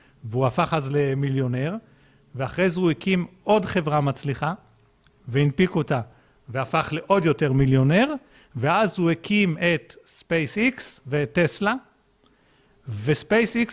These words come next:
וטסלה, שהיום הן חברות מאוד מאוד מצליחות, שוב, לפני חמש, שש, שבע, שמונה שנים,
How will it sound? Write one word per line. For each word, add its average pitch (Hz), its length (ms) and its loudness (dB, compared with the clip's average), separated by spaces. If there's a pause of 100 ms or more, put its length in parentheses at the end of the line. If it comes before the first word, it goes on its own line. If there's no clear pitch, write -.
וטסלה, 202 480 0
שהיום 170 300 2
הן 190 60 2
חברות 160 400 -2
מאוד 165 240 0
מאוד 175 160 0
מצליחות, 160 600 -4
שוב, 180 280 -2
לפני 202 340 -6
חמש, 202 420 -4
שש, 233 260 0
שבע, 240 200 -2
שמונה 254 300 -2
שנים, 294 340 -2